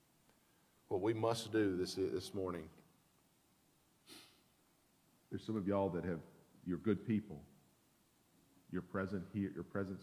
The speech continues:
here is an example of that. You're good people. But you've gotta reject your goodness and run to the grace of Jesus and say, "Jesus, you gotta change my heart. You've gotta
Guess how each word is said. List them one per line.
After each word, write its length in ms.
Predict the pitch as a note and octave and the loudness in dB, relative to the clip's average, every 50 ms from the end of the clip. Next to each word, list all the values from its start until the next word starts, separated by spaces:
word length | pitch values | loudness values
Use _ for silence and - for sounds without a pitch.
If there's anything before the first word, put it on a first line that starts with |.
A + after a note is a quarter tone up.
| - - | -6 -4
here 240 | F2 F2 F2 D#2+ | -4 -2 -2 -4
is 240 | D#2 D2+ D2 - - | -6 -8 -10 -12 -12
an 60 | - E2 E2+ | -12 -12 -10
example 440 | E2 - E2+ E2+ F2+ - - D#2+ C#2+ | -8 -6 -6 -6 -6 -8 -10 -12 -14
of 80 | C2+ C2+ C#2+ | -14 -14 -16
that. 100 | C2+ - - - | -16 -14 -10 -10
You're 120 | G2 F#2+ - - | -10 -8 -6 -6
good 180 | F2 D#2+ - - - | -6 -6 -6 -8 -14
people. 260 | - - - - - - _ _ _ _ _ _ _ _ _ _ _ _ _ _ - - - - C6+ - - - - - _ _ _ _ _ _ _ _ _ _ _ _ _ _ _ - | -16 -16 -18 -20 -20 -20 _ _ _ _ _ _ _ _ _ _ _ _ _ _ -20 -20 -20 -20 -20 -20 -20 -20 -20 -20 _ _ _ _ _ _ _ _ _ _ _ _ _ _ _ -20
But 160 | - - - | -12 0 4
you've 180 | A#2+ C3+ C3 - | 6 6 6 6
gotta 280 | B2 G#2+ G2+ F2 D#2+ D#2 - - - | 4 2 0 0 -2 -6 -8 -8 -10
reject 500 | E2 - - - A2 G#2 - - - - - | -10 -6 0 2 2 2 0 -2 -8 -10 -8
your 120 | F2+ E2 D2 - | -8 -8 -6 -4
goodness 460 | G2+ F#2+ E2 - - - C#2+ D2 - - - - - - _ _ _ _ _ _ _ _ _ _ _ _ _ _ _ _ _ _ - | -2 -2 -2 -4 -6 -12 -14 -14 -16 -18 -20 -20 -20 -20 _ _ _ _ _ _ _ _ _ _ _ _ _ _ _ _ _ _ -8
and 220 | F2+ E2+ E2 E2+ F2+ | -6 -4 -2 0 0
run 420 | G2 G#2 G#2 G#2 G2 G2+ A2 A2 G#2+ - - | 2 2 4 2 2 0 0 -4 -6 -8 -8
to 60 | G2 | -6
the 100 | D#2 E2 | -6 -6
grace 480 | D2+ F2 G2 G2+ G2+ G2 - - - F2+ | -4 0 0 2 2 0 -2 -6 -10 -12
of 120 | E2 E2 | -12 -8
Jesus 600 | - - G#2 F#2 D#2 D2 - D#2+ D2 - - - - | -2 0 0 0 0 -2 -6 -12 -14 -16 -16 -16 -14
and 120 | - D#2+ - | -14 -12 -8
say, 220 | - F2+ F2 F2 E2 - | -6 -4 -4 -4 -4 -2
"Jesus, 320 | G2 G2+ G2+ F#2 F#2+ E2+ - - | 0 0 0 0 -2 -6 -8 -8
you 80 | G2+ G2+ | -6 -6
gotta 240 | - F#2 E2 - - - | -4 -6 -6 -8 -10 -12
change 200 | E2 D#2+ D#2+ - - | -10 -10 -10 -12 -14
my 80 | - - - | -18 -20 -20
heart. 140 | - - - - _ _ _ _ _ _ _ _ _ _ _ _ - - - - - - _ _ - - - - - _ _ _ _ _ _ _ _ _ _ - | -20 -20 -20 -20 _ _ _ _ _ _ _ _ _ _ _ _ -20 -20 -20 -20 -20 -20 _ _ -20 -20 -20 -20 -20 _ _ _ _ _ _ _ _ _ _ 4
You've 140 | A2 C3 C3 | 6 6 6
gotta 240 | - C#3 G#2 F#2 | 8 6 4 4